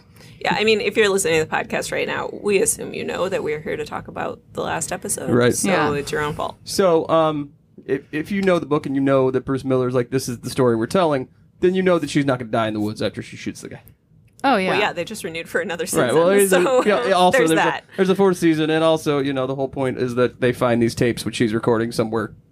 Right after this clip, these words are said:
Speaker 1: you know, there. So she's dead.
Speaker 2: Well, we don't actually know where she recorded them.
Speaker 1: That's true.
Speaker 2: Could have been
Speaker 1: Yeah.
Speaker 2: in Lawrence's basement.
Speaker 1: That's true. Uh, in the, in the book, it is in a safe house-ish thing in Maine, and they just find them.
Speaker 2: Mm-hmm.
Speaker 1: And, uh, spoilery, spoiler
Speaker 2: Well, that's
Speaker 1: alert.
Speaker 2: where they find the tapes.
Speaker 1: You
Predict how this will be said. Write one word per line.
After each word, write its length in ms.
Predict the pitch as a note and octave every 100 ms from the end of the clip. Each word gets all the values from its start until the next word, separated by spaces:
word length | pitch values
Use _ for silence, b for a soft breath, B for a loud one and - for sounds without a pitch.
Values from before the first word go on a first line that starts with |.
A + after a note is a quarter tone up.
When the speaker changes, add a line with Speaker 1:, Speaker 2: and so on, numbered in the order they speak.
| -
Speaker 1:
you 80 |
know, 80 | G#2+ -
there. 140 | - -
So 160 | - B2
she's 200 | - D3+
dead. 100 | -
Speaker 2:
Well, 60 | G#3
we 80 | A#3+
don't 140 | D4
actually 300 | D4 C#4+ C4
know 220 | A3+ G#3+
where 180 | C4 D#3+
she 140 | D3 -
recorded 480 | - - - -
them. 100 | - -
Speaker 1:
That's 180 | B2+ -
true. 240 | A3+ F#3
Speaker 2:
Could 140 | G3+ A#3
have 80 |
been 140 | A3+ G#3
Speaker 1:
Yeah. 140 | F#3+
Speaker 2:
in 200 | F3+ F3
Lawrence's 400 | F3+ F3 F3+ D#3
basement. 420 | - E3 - D2+ -
Speaker 1:
That's 240 | A#2 G#2+
true. 280 | - D#3+ - _ _ _ -
Uh, 60 | A#2
in 240 | G#2+ C#3+
the, 100 | C#3
in 140 | B2+ D#3+
the 60 |
book, 280 | D3+ G3 -
it 60 | E3+
is 140 | D#3
in 420 | D3 D3 C#3 C#3 C3
a 240 | A#2+ B2 B2
safe 320 | - D3+ D3+
house-ish 720 | D3 C#3 C3+ - C3+ C#3 -
thing 220 | - C3+ B2+
in 220 | B2 A#2+
Maine, 340 | B2 A#2+ A#2+ -
and 100 | A2+
they 60 | A#2
just 200 | A2+ -
find 260 | B2+ A2+
them. 140 | A#2 A2+
Speaker 2:
Mm-hmm. 260 | D#3+ D#3 C#3+ -
Speaker 1:
And, 360 | B2+ A#2 A2+ A2+
uh, 280 | A2 A2 A2+
spoilery, 480 | - F3 G#3+ D#3+ C#3
spoiler 300 | - C3 A#2+
Speaker 2:
Well, 80 | A2+
that's 160 | -
Speaker 1:
alert. 80 | -
Speaker 2:
where 60 | D#3+
they 60 | D3+
find 320 | D#3 C#3 C3
the 60 | -
tapes. 680 | - - - - - - -
Speaker 1:
You 600 | A#2+ A#2+ A#2 A#2 A2+ A2